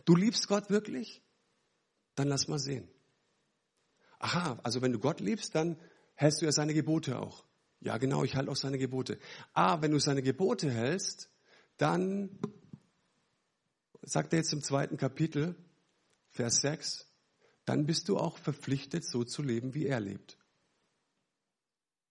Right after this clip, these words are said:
Oh, wie hat Jesus gelebt? Sehr, sehr schlicht. Es ist ein Punkt, der uns auch kritisiert und herausfordert,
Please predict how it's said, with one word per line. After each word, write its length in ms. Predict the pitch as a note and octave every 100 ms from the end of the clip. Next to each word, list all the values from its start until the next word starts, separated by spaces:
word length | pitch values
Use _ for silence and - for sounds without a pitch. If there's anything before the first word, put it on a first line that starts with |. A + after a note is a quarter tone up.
| _ _ _ _ _ _ _ _ _ _
Oh, 340 | C#3 D#3 B2+ G2 _ _ _ _ _ _ _ _ _ _ _ -
wie 120 | A#2
hat 80 | A#2
Jesus 360 | A#2+ C#3+ C3+ -
gelebt? 460 | C3 D#3 E3 - _ _ _ _ _ _ _ _ _ _ _ _
Sehr, 440 | - B2+ C3+ C3+
sehr 280 | B2 B2 B2
schlicht. 480 | - - C3+ - - _ _ _ _ _ _ _ _ _ _ _ _ _ _ _ _ _ _ _ _ _ _ _ _ -
Es 160 | B2+
ist 100 | D3
ein 100 | C3+
Punkt, 380 | - E3+ F#3 -
der 120 | D3+
uns 120 | D3
auch 220 | - C#3 -
kritisiert 640 | C#3+ C#3 - - D#3 F3+
und 140 | D3 C3+
herausfordert, 880 | C3 E3+ F#3+ - F#2 F#2 - -